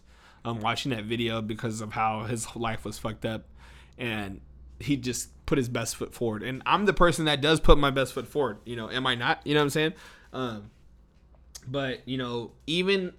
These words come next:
like I said, even if you're positive, positive or you're the most positive person and you're dealing with depression, the depression, you're just gonna hit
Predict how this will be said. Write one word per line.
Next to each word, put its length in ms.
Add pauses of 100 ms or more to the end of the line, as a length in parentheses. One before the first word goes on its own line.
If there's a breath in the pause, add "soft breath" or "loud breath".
like 140
I 60
said, 240
even 260
if 140
you're 80
positive, 560 (260)
positive 540
or 100
you're 160
the 100
most 300
positive 400
person 480 (720 soft breath)
and 200
you're 140
dealing 380
with 100
depression, 600 (320)
the 140
depression, 520
you're 200
just 140
gonna 200
hit 260